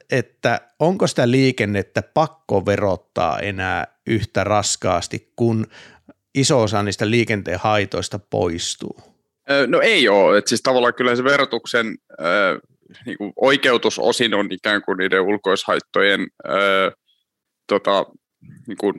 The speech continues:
Speaker 2: tavallaan maksattaminen. Et, et sikäli, sikäli niinku mun mielestä se ei ole, ei pidä olla tavoitteena ylläpitää samaa verokertymää, mut sitten todettakoon, että meidän yksi hyvinvointiyhteiskunnan pyörittäminen kuitenkin tarvii niitä, niitä tota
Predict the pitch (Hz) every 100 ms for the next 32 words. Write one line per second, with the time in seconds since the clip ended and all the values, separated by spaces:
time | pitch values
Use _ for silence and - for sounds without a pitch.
0 | - 95 90 - 101 104 - - 104 101
1 | 110 110 - 101 - 92 - 120 123 117
2 | - - - 127 - 117 107 104 98 104
3 | 104 104 - 78 82 110 107 104 - -
4 | 110 107 110 110 120 120 - 104 101 95
5 | - _ - 117 104 104 98 101 - 104
6 | 101 98 110 110 - 123 120 - - 92
7 | 98 _ - _ 104 104 - 104 - 104
8 | 90 - _ _ _ _ _ - 120 117
9 | - 214 110 104 - 104 101 98 98 95
10 | _ 107 - - 110 104 104 110 107 104
11 | 107 120 107 120 120 - 107 101 113 107
12 | 104 123 131 113 98 101 101 101 - _
13 | _ _ _ _ 104 101 101 - 101 -
14 | 98 98